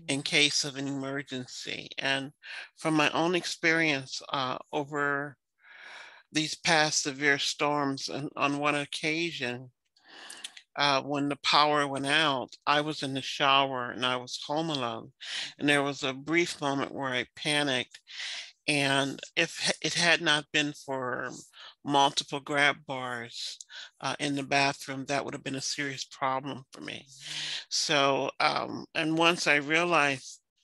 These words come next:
Speaker 1: that I didn't, I knew where they, they were, basically,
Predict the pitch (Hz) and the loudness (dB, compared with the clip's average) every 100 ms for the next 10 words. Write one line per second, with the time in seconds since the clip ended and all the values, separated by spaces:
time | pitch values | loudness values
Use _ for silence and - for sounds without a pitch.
0 | _ 151 135 139 120 127 - - 147 156 | _ -4 0 2 0 0 -4 -2 4 4
1 | 160 147 139 131 123 - - - 135 131 | 4 4 4 2 0 -6 -6 0 0 0
2 | 143 160 151 127 131 123 - - - 120 | 0 2 2 2 -2 -2 -6 -8 -6 -6
3 | 120 | -6